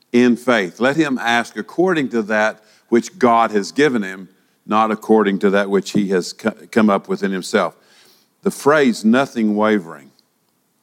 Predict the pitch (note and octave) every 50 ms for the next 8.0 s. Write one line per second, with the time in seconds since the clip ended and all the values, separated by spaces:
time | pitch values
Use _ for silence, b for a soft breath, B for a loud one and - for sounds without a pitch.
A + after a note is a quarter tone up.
0 | _ _ _ _ _ _ _ _ _ _ _ _ _ - B2 C#3+ - - D3 C3+
1 | A2 A2+ G#2 A2 - - B2 A#2+ A#2 A2+ G#2 G#2 G2+ G2 - - G2 G2 F#2+ E2+
2 | - _ _ A2 G#2 G2 F#2+ F#2 _ - G#2 G#2 G2 F2+ E2+ _ - A2 A#2 B2+
3 | C3 B2+ A#2 G2 A2+ G2 G2 G2+ G#2 G#2 G#2 G2 F#2+ G2 A2 A2+ G#2 - - A2
4 | G#2 F#2+ - F2 F2 F#2+ G#2+ B2+ C#3 A#2+ A2 A2+ G#2 A2+ A#2+ B2+ B2+ G#2+ F2+ G2
5 | G2 G2+ F#2+ F#2 F2 _ - - - G#2+ G#2 G2 F#2+ F2 F2 F#2 F#2 G2 A2 B2+
6 | C3 C3+ B2+ - - _ _ _ b b b b b b b b b b b b
7 | - G2+ G2+ G2+ G2+ G#2 G#2 G2+ F2+ F2+ E2 D#2+ D#2+ E2+ E2+ - - - _